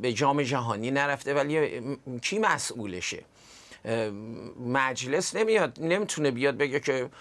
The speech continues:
«آقا، این حیات خلوت تو یه خورده تمیزترش کن. چرا به هم ریخته است؟» اه، و من فکر می‌کنم در وهلهٔ اول، اه، کشورهای در حال توسعه باید یه وک-، یک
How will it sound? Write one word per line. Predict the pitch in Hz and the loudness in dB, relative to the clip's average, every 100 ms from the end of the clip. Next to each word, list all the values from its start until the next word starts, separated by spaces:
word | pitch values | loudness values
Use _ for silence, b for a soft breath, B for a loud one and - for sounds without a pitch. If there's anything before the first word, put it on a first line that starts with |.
| B | B
«آقا، | - 151 143 | 2 4 4
این | 151 | 2
حیات | 156 131 131 | 2 4 2
خلوت | - 120 113 127 - | 2 2 2 0 0
تو | 123 143 131 123 - - 90 - 113 | 0 2 2 -2 -6 -14 -16 -16 -8
یه | 127 | -4
خورده | 139 143 131 | -2 0 -2
تمیزترش | - 127 110 - 135 135 110 98 | 0 0 0 0 2 2 0 -6
کن. | - - - B B - | -10 -16 -20 B B 2
چرا | 147 151 147 | 6 6 6
به | 131 120 | 4 2
هم | 127 113 | 2 0
ریخته | 104 - - | -4 -2 2
است؟» | 139 95 - - - b b b | 2 2 -6 -10 -12 b b b
اه، | 120 107 95 98 - 71 67 67 107 | 0 0 0 -4 -10 -14 -16 -16 -2
و | 120 120 113 107 92 - - | 2 4 2 0 -4 -8 -2
من | 139 156 | 0 2
فکر | 165 147 | 0 -2
می‌کنم | 156 160 151 | 0 0 2
در | 135 117 113 | 2 2 2
وهلهٔ | 113 113 117 | 2 2 0
اول، | 110 95 73 143 156 - B B B | 0 0 0 0 -2 -10 B B B
اه، | 113 104 104 85 - | -4 -4 -6 -10 -2
کشورهای | 139 120 - 123 120 110 120 175 | 2 2 0 -2 -2 2 4 6
در | 131 113 107 | 6 2 2
حال | 113 113 110 | 2 2 2
توسعه | - 117 113 - 117 98 147 170 170 B B B B 85 98 110 | -2 0 2 2 0 2 4 2 0 B B B B -10 -8 2
باید | 139 143 135 147 196 160 | 6 6 6 4 2 0
یه | 170 175 | 2 2
وک-، | 151 135 120 - | 4 2 2 -2
یک | 135 139 160 - | 0 2 2 -4